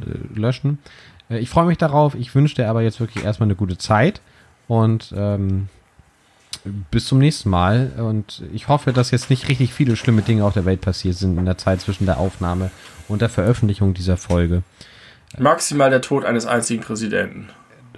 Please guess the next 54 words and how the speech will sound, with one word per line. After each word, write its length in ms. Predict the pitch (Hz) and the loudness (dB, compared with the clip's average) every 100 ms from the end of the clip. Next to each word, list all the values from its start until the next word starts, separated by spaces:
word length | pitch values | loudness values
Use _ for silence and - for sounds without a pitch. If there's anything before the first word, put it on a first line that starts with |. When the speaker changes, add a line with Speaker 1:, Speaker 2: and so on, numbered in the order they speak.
| - | -12
Speaker 1:
<laughs> 1500 | - - - - - - - - - _ 127 - - 160 - | -12 -10 -2 -2 0 -2 -2 -6 -6 _ -6 -6 -8 -8 -8
Stay 320 | - 127 131 | -4 0 0
tuned, 380 | 131 170 135 113 | 2 4 4 4
um 60 | 120 | 2
Speaker 2:
Nicht 120 | 107 | 4
Speaker 1:
rauszufinden, 480 | 110 117 117 127 113 | 2 2 2 2 4
wer 180 | 117 117 | 4 2
es 100 | 101 | 2
ist. 260 | 92 95 _ _ _ _ _ _ | -2 -4 _ _ _ _ _ _
Speaker 2:
<laughs> 100 | 226 - - - - _ _ - 123 - - - _ _ _ _ _ _ _ _ _ | -8 -4 -4 -4 -6 _ _ -12 -12 -18 -20 -20 _ _ _ _ _ _ _ _ _
Speaker 1:
Ja, 100 | 139 | -6
hast 120 | 113 160 | -4 -2
Speaker 2:
Ja, 80 | |
gute 220 | 190 185 165 | -2 -2 -2
Nacht. 300 | 165 120 - - | -2 -2 -6 -14
Speaker 1:
Ja, 340 | 160 160 170 | -10 2 4
gute, 200 | 135 160 | 4 4
Speaker 2:
Nee, 80 | 202 | 2
Speaker 1:
gute 120 | 254 | 2
Speaker 2:
das 100 | 135 | 2
Speaker 1:
Nacht. 120 | 117 104 | 2 0
Speaker 2:
war 60 | - | -2
Speaker 1:
Du 120 | 135 | 0
hast 160 | 135 - | 0 0
nichts 160 | 107 - | -4 -2
mehr, 100 | 104 | 0
Speaker 2:
Ich 60 | |
Speaker 1:
ne? 60 | 202 | 2
Speaker 2:
bin 40 | |
sehr 160 | 214 240 | 4 4
zufrieden. 480 | 233 196 214 190 135 | 2 0 0 2 0
Ich 80 | |
bin 140 | 131 - | -4 -10
zufrieden 320 | 160 185 175 | -8 -6 -4
mit 80 | 160 | -4
der 80 | 147 | -2
Folge, 300 | 165 175 156 | 0 0 0
ich 60 | |
bin 80 | 151 | -6
zufrieden 380 | 160 156 151 143 | -6 -2 -2 0
mit 100 | 143 | -2
der 120 | 139 | 0
Länge. 300 | 131 135 143 | 2 0 2
Es 180 | 131 131 | -2 -4
ist 160 | 131 165 | -8 -4
alles 240 | 156 151 | -4 -4
schön. 260 | - 127 123 | -4 -2 2
Speaker 1:
Alles 220 | 131 131 | 2 2
Speaker 2:
Ich 60 | |
bin 20 | 139 | -2
Speaker 1:
ist 60 | |
Speaker 2:
guter 160 | 156 160 | 0 2
Speaker 1:
gut. 100 | 143 | 2
Speaker 2:
Dinge. 300 | 135 135 | 0 -2